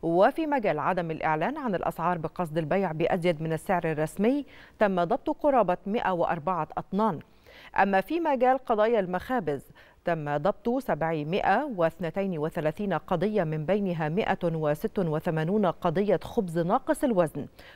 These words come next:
ومائة واثنتان وستون قضية خبز غير مطابق للمواصفات.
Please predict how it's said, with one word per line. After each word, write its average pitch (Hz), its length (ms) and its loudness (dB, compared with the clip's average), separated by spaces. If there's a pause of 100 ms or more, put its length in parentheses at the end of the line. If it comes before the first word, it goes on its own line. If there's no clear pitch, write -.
ومائة 254 520 6
واثنتان 170 680 -2
وستون 190 500 -2
قضية 180 540 0
خبز 175 340 -4
غير 175 340 0
مطابق 247 520 2
للمواصفات. 247 680 0